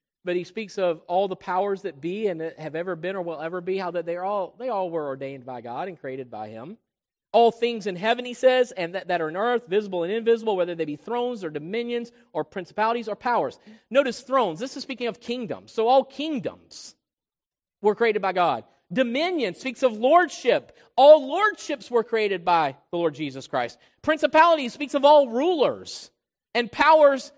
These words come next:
is all authority. In other words, there is nothing that can possibly exist in any capacity that was not ordained to be and created by the authority of the being of Christ.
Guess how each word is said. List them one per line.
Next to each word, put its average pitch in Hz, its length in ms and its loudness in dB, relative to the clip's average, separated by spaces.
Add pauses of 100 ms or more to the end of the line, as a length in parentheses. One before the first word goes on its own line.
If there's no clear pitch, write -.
(140)
is 262 260 -4
all 254 260 6
authority. 214 440 2
In 233 60 -4
other 339 160 4
words, 233 180 0
there 320 180 0
is 233 180 -2
nothing 370 580 0
that 294 220 2
can 370 480 -4
possibly 339 680 0
exist 214 760 -6 (680)
in 285 160 -4 (120)
any 415 280 2
capacity 240 840 -2 (1400)
that 180 160 -6
was 196 240 0
not 196 200 -2
ordained 180 500 -6
to 175 100 -14
be 156 260 -6
and 135 120 -10
created 131 480 -8
by 117 500 -8 (360)
the 131 80 -12
authority 123 640 -8
of 113 100 -18
the 120 80 -16
being 117 340 -16
of 110 120 -18
Christ. 90 440 -20